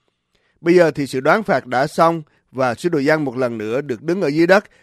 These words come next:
và thấy tầng trời mở rộng ra và sự mặc khải huy hoàng của Chúa Cứu Thế Giêsu tái lâm. Đây là thời điểm mà Đức Chúa Trời sẽ mở mắt tất cả mọi người trên thế giới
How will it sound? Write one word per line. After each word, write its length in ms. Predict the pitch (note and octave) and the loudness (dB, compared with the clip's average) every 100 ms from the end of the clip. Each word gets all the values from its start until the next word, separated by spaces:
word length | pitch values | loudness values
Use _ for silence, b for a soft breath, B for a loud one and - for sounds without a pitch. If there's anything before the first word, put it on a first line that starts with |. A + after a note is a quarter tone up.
| _ | _
và 240 | C3 C3 A#2 | -4 -2 -2
thấy 240 | C#3 F#3 | -2 -2
tầng 260 | F3 D3+ A#2+ | -2 -4 -2
trời 260 | C3 A#2 | -2 -2
mở 240 | G#2 G#2 C#3+ | -4 -4 -4
rộng 260 | C3+ G2+ | -4 -4
ra 260 | B2 C#3 C3 - _ _ | 0 2 0 -6 _ _
và 160 | C3+ B2 | -2 -2
sự 160 | - | -4
mặc 180 | A#2+ A#2+ | -8 -8
khải 240 | - A#2+ D3+ | -6 -4 -2
huy 240 | D3+ D#3+ | 2 4
hoàng 360 | D#3+ C#3 A2 G2 | 4 2 0 -10
của 240 | G#2 G2+ - | -10 -10 -6
Chúa 120 | C#3 | -6
Cứu 100 | D3 | -2
Thế 120 | D3 | 0
Giêsu 380 | C3+ B2+ B2+ A2+ | 0 -2 -4 -6
tái 160 | B2 B2 | -4 -2
lâm. 240 | B2+ G#2+ G2+ _ _ _ _ _ _ _ - | -2 -4 -8 _ _ _ _ _ _ _ -6
Đây 140 | F3 | 0
là 100 | F3 | 2
thời 240 | D#3 D3 | 2 0
điểm 220 | C#3 C3+ F3 | 0 -2 -2
mà 80 | |
Đức 80 | D#3+ - | -4 -6
Chúa 80 | |
Trời 280 | G#3 E3 C3+ | 0 2 2
sẽ 220 | B2 C3 | 0 -2
mở 220 | D3 C3+ C3 | -2 -2 0
mắt 200 | F#3+ - | 0 0
tất 180 | B3 A#3 | -2 -2
cả 140 | D3+ | 0
mọi 220 | D#3+ C3 B2 | -2 -2 -4
người 240 | C3 A#2 | -6 -6
trên 240 | B2 D3 | -4 -4
thế 120 | C#3+ D#3+ | 0 2
giới 300 | E3 F#3 | 4 4